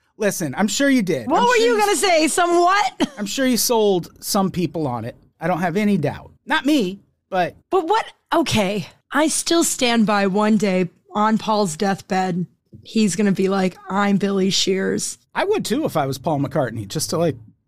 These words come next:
Speaker 1: fuck with people.
Speaker 2: Even then you wouldn't believe it? If he gives us a D N A, why hasn't he given a D N A test?
Speaker 1: Because he doesn't have to.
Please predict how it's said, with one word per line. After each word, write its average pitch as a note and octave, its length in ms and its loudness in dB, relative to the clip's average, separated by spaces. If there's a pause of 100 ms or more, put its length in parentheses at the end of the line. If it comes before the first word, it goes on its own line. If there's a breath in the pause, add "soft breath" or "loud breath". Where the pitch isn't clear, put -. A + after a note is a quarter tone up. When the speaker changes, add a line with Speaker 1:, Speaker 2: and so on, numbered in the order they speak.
(260)
Speaker 1:
fuck - 300 -6
with - 160 -8
people. A2+ 360 -8 (280)
Speaker 2:
Even G4+ 380 2
then G4 240 2
you A#4 200 4
wouldn't B4 200 2
believe A#4 300 4
it? A#4+ 160 0 (140)
If C#4+ 80 -2
he F#4+ 160 2
gives G#4 220 0
us F#4 160 0
a D#4+ 60 0
D C#4 200 2
N C4+ 60 -2
A, - 40 -10
why D4 200 2
hasn't E4+ 220 0
he G4 60 2
given E4+ 200 0
a D#4+ 60 0
D C4+ 200 2
N B3 80 2
A A#3+ 120 2
test? - 500 -10 (160)
Speaker 1:
Because D4 340 -2
he E4 160 0
doesn't D#4 500 0
have F4 540 -2
to. A#3+ 560 0